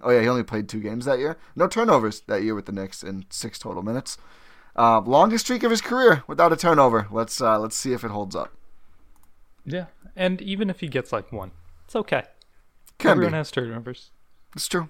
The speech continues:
Speaker 1: except Pat.
Speaker 2: Yeah, Pat had one, didn't he, recently?
Speaker 1: I think he did, yeah. I mean, it's, that's, that's why he's down to one right now, right? I
Speaker 2: Yeah,
Speaker 1: think
Speaker 2: he's
Speaker 1: he
Speaker 2: also jumping again.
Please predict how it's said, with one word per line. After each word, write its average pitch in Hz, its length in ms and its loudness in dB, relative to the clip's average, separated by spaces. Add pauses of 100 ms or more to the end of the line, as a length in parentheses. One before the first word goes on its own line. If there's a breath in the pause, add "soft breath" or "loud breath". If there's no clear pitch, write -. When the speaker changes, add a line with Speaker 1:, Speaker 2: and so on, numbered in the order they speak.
(140)
Speaker 1:
except 127 300 0
Pat. 107 240 -2 (960)
Speaker 2:
Yeah, 170 200 2
Pat 202 320 2
had 202 300 0
one, 151 240 0
didn't 127 200 -6
he, 226 260 -4
recently? 208 440 -6 (100)
Speaker 1:
I 117 100 -6
think 120 180 -2
he 110 60 -4
did, 95 220 -6
yeah. 98 220 -6
I 120 80 2
mean, 135 100 0
it's, 123 180 -2
that's, 123 260 -2
that's 127 220 -2
why 127 140 4
he's 117 100 2
down 110 220 2
to 101 60 -4
one 98 240 -6
right 92 180 -8
now, 92 200 -12
right? 95 200 -6
I - 20 -8
Speaker 2:
Yeah, 147 100 2
Speaker 1:
think 131 40 4
Speaker 2:
he's 131 100 -2
Speaker 1:
he 156 60 4
Speaker 2:
also 143 200 2
jumping 101 440 -6
again. 92 240 -16